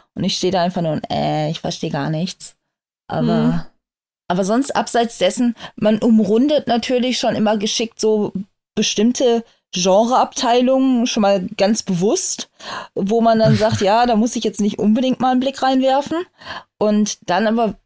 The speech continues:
Speaker 1: selbst wenn man in so seinen Lieblingsabteilungen landet, so, was hatten wir schon gesagt, äh, Zombies grundsätzlich auf dem Cover hatten wir ja schon erwähnt,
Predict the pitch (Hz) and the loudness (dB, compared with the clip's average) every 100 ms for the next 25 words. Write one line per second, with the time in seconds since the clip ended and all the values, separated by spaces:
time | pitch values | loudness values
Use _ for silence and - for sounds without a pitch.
0 | _ 190 196 - - 180 202 247 247 220 | _ -4 -2 -4 -2 0 0 0 0 2
1 | 220 208 190 185 190 190 220 - 247 233 | 0 0 0 0 0 0 -2 0 0 0
2 | - 208 - 208 214 214 220 214 202 220 | -4 -8 -6 -2 0 2 2 2 2 2
3 | 247 269 269 - - - _ _ _ _ | 2 2 0 -4 -8 -10 _ _ _ _
4 | _ 185 196 190 202 - - _ _ 190 | _ -2 2 2 0 -2 -10 _ _ -2
5 | 208 - 202 208 202 190 190 190 - 165 | -2 -2 -2 0 0 -2 -4 -4 -4 -2
6 | 160 - - _ _ _ - 233 240 226 | -2 -4 -12 _ _ _ -2 2 2 2
7 | 175 - 190 - 151 - 147 151 180 180 | 0 -2 -4 -2 -4 -2 -4 -2 -2 -2
8 | 156 156 - 160 160 156 156 156 160 165 | -2 -2 -2 -2 0 0 -2 -2 0 2
9 | 175 220 | 2 0